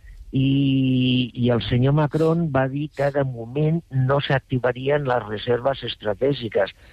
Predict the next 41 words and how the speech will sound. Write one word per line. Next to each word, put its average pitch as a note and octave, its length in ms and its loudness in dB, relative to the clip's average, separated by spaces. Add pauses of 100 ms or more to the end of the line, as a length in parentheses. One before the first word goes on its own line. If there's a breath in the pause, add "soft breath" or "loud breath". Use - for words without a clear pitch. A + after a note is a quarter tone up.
(160 soft breath)
que B2 100 2
es G#2 100 2
va B2 100 2
parlar B2+ 400 2
de, C3 580 0
de, A#2 240 0 (180)
de G#2+ 340 0 (220)
posar A#2+ 240 0
al B2+ 80 2
mercat, C3 420 0 (440 soft breath)
eh, C3 180 0
un C#3+ 180 0
percentatge C3+ 560 0
de D3 60 2
les C3+ 120 0
reserves A2+ 320 -2
estratègiques. B2 760 0 (180 loud breath)
Això C3 260 0
què E3 140 0
vol C3 220 2
dir? C#3 240 0 (260)
A-, - 160 -6
a-, B2 240 -2
això C3 220 -2
vol D3 200 2
dir D#3+ 180 0
que, D3 280 0
mm, B2+ 400 0 (140)
és - 160 -2
possible D3+ 640 0
que C#3 120 -2
hi A#2+ 200 2
hagi, C#3 500 0 (380 soft breath)
eh, A#2 280 2
la A#2+ 160 2
possibilitat A#2+ 640 0
de C#3+ 120 0
que B2 100 -2
aquest A#2+ 240 -2
conflicte A#2+ 480 0
sigui, C3+ 400 0